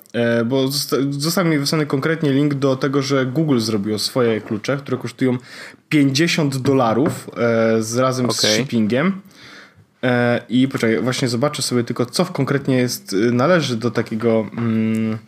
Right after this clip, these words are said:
Speaker 1: do takiej paczki. E, security key. Aha. Product Titan Security Key. Kurczę, nie mogę na stronie tego znaleźć, w sensie link jest, ale nie chce zadziałać i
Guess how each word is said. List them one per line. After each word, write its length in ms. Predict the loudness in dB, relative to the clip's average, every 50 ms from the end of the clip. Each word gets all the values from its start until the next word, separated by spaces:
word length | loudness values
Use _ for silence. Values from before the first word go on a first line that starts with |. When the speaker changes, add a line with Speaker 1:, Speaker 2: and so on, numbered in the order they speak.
| -20 -20 -20 -20 -20 -20 -20 -20 -18 -8
Speaker 1:
do 100 | -6 -2
takiej 320 | -2 -2 -2 0 0 0 0
paczki. 880 | 0 0 -2 -2 -2 -2 -2 -4 -4 -4 -4 0 4 4 6 4 4 2 -2 -10 -16 -18 -20 -20 -20 -20 -20 -20 -20 -20 -20 -20 _ _ _ -8 -4
E, 720 | -2 -2 0 0 0 -2 -2 -2 -2 -2 -2 -2 -2 -4 -6 -8 -14 -20 _ _ _ -14
security 800 | -8 -4 -2 -2 -2 -4 0 2 4 4 4 4 2 -2 -12 -14 -12 -4
key. 240 | 0 2 2 2 2 0 -6 -12 _ _ _ _ -20 -16 -8 -6
Aha. 600 | -6 -6 -4 -4 -4 -2 0 2 2 2 0 0 -4 -10 -20 -20 -20 _ -2
Product 600 | 2 2 4 4 2 0 -2 -8 _ -20 -20 -20 _ -20 -20
Titan 300 | -16 -6 -4 -2 -2 -2
Security 580 | -4 -6 -8 -6 -2 0 0 0 0 -4 -16 -16 -12
Key. 100 | -12 -12 -12 -14 -20 -20 -20 -20 -20 -20 -20 -20 -20 _ _ _ -6
Kurczę, 360 | -2 -2 -2 0 0 0 0 2
nie 140 | 2 2
mogę 220 | 2 4 4 4 2
na 60 | 2
stronie 300 | 0 0 0 2 2 2
tego 180 | 0 0 -2 0
znaleźć, 520 | 2 2 2 2 0 -2 -4 -6 -6 -8
w 140 | -10 -6 -4
sensie 260 | -4 -2 0 0 0
link 360 | 2 2 2 0 0 -2 0
jest, 360 | 0 2 2 0 -2 -6 -6
ale 520 | -4 -2 0 2 2 2 2 2 2 2 2
nie 140 | 2 0 -2
chce 200 | -4 -6 -4 -2
zadziałać 640 | -2 0 2 2 2 2 2 0 0 -4 -8 -8 -6
i 300 | -2 0 0 2 0 0